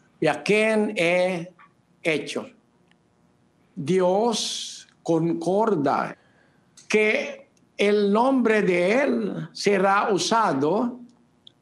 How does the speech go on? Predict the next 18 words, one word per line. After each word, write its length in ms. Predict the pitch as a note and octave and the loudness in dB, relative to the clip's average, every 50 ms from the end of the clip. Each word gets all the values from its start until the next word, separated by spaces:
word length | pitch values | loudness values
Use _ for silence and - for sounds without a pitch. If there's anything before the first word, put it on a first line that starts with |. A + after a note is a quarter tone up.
| _ _ | _ _
por 280 | - G3+ G3+ G#3 G3+ F#3+ | 0 0 2 2 2 2
las 340 | F#3+ F#3+ F#3 E3+ - - | 2 2 0 0 -2 -6
cosas 760 | - - - G#3 A3 A#3 A3+ A3+ - A#3 A#3 A3+ A3+ - - - | -8 -4 0 0 2 2 0 0 0 0 0 0 -2 -4 -6 -4
criadas 720 | - A3 A3+ A3 G3+ E3+ D#3 D#3+ D#3+ D#3+ G3 A#3+ A#3 A#3 A#3+ | -2 0 2 4 4 4 2 2 2 0 0 -2 -2 -2 -2
por 200 | A#3 A3+ G#3+ F#3 | 0 0 2 2
Él 400 | D3 C#3 C#3 E3 G#3+ E4 E4 E4 E4+ E4 - - _ _ _ _ _ _ _ _ - - _ _ _ | 2 2 2 2 0 0 -2 -2 -6 -10 -14 -18 _ _ _ _ _ _ _ _ -20 -20 _ _ _
para 340 | - - D#3+ D#3+ D#3+ E3 D#3+ | 0 0 2 2 2 0 0
su 300 | - - - D#3+ D3 B2+ | -2 -2 0 0 0 0
gloria, 540 | A#2 C#3 C3+ A#2+ A2+ C3+ E3 G#3+ A#3+ - - - - _ _ _ _ _ _ _ _ _ _ _ _ _ _ _ _ _ _ _ _ - | 0 0 0 0 0 0 0 -2 -2 -6 -8 -16 -20 _ _ _ _ _ _ _ _ _ _ _ _ _ _ _ _ _ _ _ _ -2
las 240 | F3 G3+ F#3 - - | -2 -2 -2 -2 -4
cosas 680 | - - G3 G#3+ G#3+ A3 G#3 - A#3+ A#3+ - - - - | -2 0 2 2 2 2 2 0 0 0 0 -2 -4 -2
que 560 | - G#3 G3 G3+ A#3 - - - - - - _ _ _ _ _ _ _ _ _ _ _ _ - | 0 0 2 2 0 -2 -4 -8 -12 -18 -20 _ _ _ _ _ _ _ _ _ _ _ _ -2
Él 640 | G#3+ F#3+ G3 G#3 G#3+ A3+ B3 C#4+ D#4+ D4 D#4+ - - - | 0 2 2 2 2 2 0 0 -2 -4 -6 -10 -16 -6
formó 760 | - F#3+ F#3 E3+ E3 E3 D#3+ C#3+ D3+ G3+ B3 B3+ B3 - - - _ _ _ _ _ _ _ _ _ _ _ _ _ _ _ _ | -2 0 0 2 2 2 2 2 2 2 0 -2 -4 -8 -12 -18 _ _ _ _ _ _ _ _ _ _ _ _ _ _ _ _
y 240 | - G3 G3+ A3 A3 | 0 0 2 2 2
las 320 | A3 G#3+ G3+ E3 - - - - - - | 0 0 0 -2 -4 -6 -8 -12 -10 -4
cosas 560 | - A3 A#3+ C#4+ C#4+ A3+ - B3+ A#3 - - | 0 0 2 2 2 2 0 0 0 0 0
también 840 | - G3 G3 F#3+ F3 F3 E3+ E3 E3 F#3+ A3+ B3+ A#3+ A3+ A#3 - - | 0 0 2 2 2 2 2 2 2 2 0 0 -2 -4 -6 -10 -14